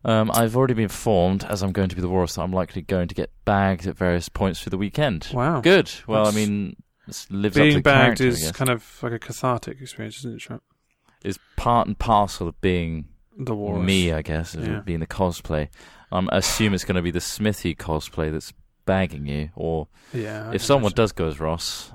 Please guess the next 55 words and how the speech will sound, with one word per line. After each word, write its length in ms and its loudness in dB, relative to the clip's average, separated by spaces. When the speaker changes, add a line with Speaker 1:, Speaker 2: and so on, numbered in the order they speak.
Speaker 1:
him 200 -4
as 100 -4
well. 300 -2
Speaker 2:
Yeah. 240 0
So, 300 -6
Speaker 1:
So 440 2
Speaker 2:
you 80 -4
find 160 4
Speaker 1:
we, 40 0
Speaker 2:
a 20 -2
Speaker 1:
you 80 0
Speaker 2:
bearded 160 8
Speaker 1:
might 120 4
Speaker 2:
man, 180 4
Speaker 1:
see 60 2
Speaker 2:
just 100 2
Speaker 1:
us. 60 -2
Speaker 2:
say, 120 4
"Hey, 260 4
hey, 240 0
could 180 -14
you 140 -2
be 160 -2
this 160 0
guy?" 280 -10
Speaker 1:
Again, 280 -2
the 80 -4
best 200 0
way 140 4
Speaker 2:
Like, 80 2
Speaker 1:
to 120 -6
find 220 4
Speaker 2:
okay. 80 4
Speaker 1:
out 220 0
if 100 -10
Speaker 2:
And 100 -2
Speaker 1:
we're 60 -2
gonna 120 2
Speaker 2:
then 80 -2
Speaker 1:
go 100 4
Speaker 2:
just 120 2
don't 200 4
get 100 4
in 80 2
the 80 2
van. 260 4
Just 160 -6
don't 220 -2
get 140 -2
in 60 -6
that 140 -6
van 360 -8
that 80 -10
he 100 -8
offers. 400 -12